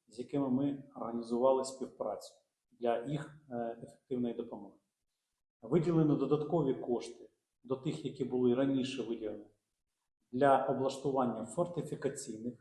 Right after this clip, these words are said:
споруд на кордоні Дніпропетровської області з тими областями, з яких є загроза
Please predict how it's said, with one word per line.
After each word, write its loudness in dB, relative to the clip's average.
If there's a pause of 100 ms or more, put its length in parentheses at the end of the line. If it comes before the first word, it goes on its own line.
споруд -2
на -6
кордоні 0 (300)
Дніпропетровської 0
області -8
з -14
тими 0
областями, -2
з -6
яких -8 (360)
є 2
загроза 0